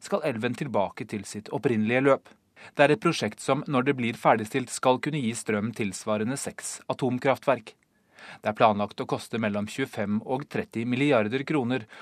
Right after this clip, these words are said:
og er en del av et større prosjekt i landet for å utnytte Nilen mer. Etiopiske myndigheter hevder dammen bare er for kraftproduksjon,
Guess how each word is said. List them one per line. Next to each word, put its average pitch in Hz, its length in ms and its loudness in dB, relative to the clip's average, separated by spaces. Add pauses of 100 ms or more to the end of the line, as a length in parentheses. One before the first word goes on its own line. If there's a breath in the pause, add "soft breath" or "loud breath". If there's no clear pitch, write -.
(120)
og 170 100 4
er 151 100 6
en 165 100 2
del 104 200 2
av 123 80 2
et - 120 -10
større 135 300 2
prosjekt - 380 -4
i 131 80 0
landet 95 320 -2
for 143 140 -2
å - 60 -6
utnytte 107 720 -6
Nilen 120 420 -2
mer. 127 280 2 (800 loud breath)
Etiopiske 117 880 -4
myndigheter 123 480 0
hevder 131 240 2
dammen 117 320 4 (220 loud breath)
bare 104 480 6
er - 100 -16
for 95 160 -14
kraftproduksjon, 123 800 -2